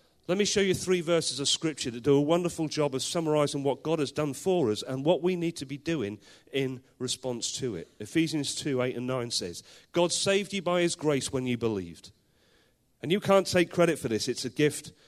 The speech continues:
from God. Salvation is not a reward for the good things we've done, so none of us can boast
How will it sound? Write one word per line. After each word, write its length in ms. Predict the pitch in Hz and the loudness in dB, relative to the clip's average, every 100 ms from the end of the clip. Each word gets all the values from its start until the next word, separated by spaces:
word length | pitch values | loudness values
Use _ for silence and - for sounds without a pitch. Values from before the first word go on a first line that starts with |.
| _ | _
from 300 | - 147 127 | -8 -4 -4
God. 400 | 117 143 95 87 - _ _ _ _ | 0 2 2 -2 -16 _ _ _ _
Salvation 640 | - 151 143 165 160 156 | 4 4 6 4 2 0
is 140 | 135 | 0
not 200 | 147 170 | 4 4
a 40 | 160 | 6
reward 400 | 139 127 113 110 | 4 6 2 2
for 100 | 127 | -4
the 80 | 117 | -2
good 220 | 127 - | -2 -2
things 280 | 120 107 104 | -6 -6 -4
we've 200 | 98 - | -6 -4
done, 260 | 95 82 - - - | -6 -6 -14 -20 -8
so 240 | - 127 | -4 -2
none 220 | 127 131 | 0 -2
of 100 | 120 | -2
us 100 | 117 | -4
can 180 | - 117 | -6 -8
boast 460 | 110 101 - - | -4 -4 -4 -8